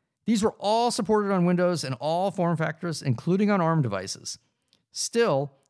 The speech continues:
as all the reviews noted, Apple had a giant head start on the incredibly successful iPad, while Microsoft and Windows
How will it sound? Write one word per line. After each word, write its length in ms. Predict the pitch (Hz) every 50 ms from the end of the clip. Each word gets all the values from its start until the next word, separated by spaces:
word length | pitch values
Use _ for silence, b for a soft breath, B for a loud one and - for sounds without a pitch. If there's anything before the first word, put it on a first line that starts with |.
| _ -
as 140 | 127 110
all 240 | 120 123 135 160 180
the 80 | 202 202
reviews 280 | 185 185 208 214 165
noted, 380 | 170 156 135 127 123 123 123 120 - _ _ _ _ _ -
Apple 240 | - 143 135 165 143
had 120 | 156 139
a 60 | 120 110
giant 440 | 101 - 131 131 143 165 185 175
head 200 | 143 165 175 160
start 340 | - - 120 107 104 107 - -
on 100 | 127 110
the 60 | 110 110
incredibly 500 | 110 110 - - 131 123 127 123 127 117
successful 480 | - 127 117 - 120 107 - - 110
iPad, 460 | 98 98 101 98 - - - - 90 - b b b b
while 140 | 127 113 113
Microsoft 540 | 120 139 151 - 180 156 190 175 175 -
and 100 | 196 170
Windows 440 | 143 127 120 120 120 117 120 117 -